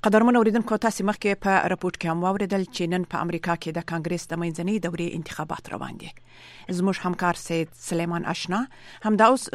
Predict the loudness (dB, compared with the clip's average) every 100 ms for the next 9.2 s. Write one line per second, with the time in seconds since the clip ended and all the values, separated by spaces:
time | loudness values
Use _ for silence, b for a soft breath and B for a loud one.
0 | -2 -2 -2 -2 -2 -4 -6 -4 -4 -2
1 | -2 -2 -2 -2 -4 -2 -2 -2 -6 -2
2 | -2 0 -2 -2 -2 -4 -4 -6 -4 -4
3 | -4 -4 -4 -4 -6 -6 -4 -4 -4 -8
4 | -6 0 0 0 -2 -2 -4 b b b
5 | b -2 0 0 -4 -2 -4 -6 -16 -14
6 | 0 2 2 2 2 2 b b b -2
7 | 0 0 2 0 2 2 0 0 -4 -4
8 | -6 -6 -6 -6 -8 b b b 4 6
9 | 8 6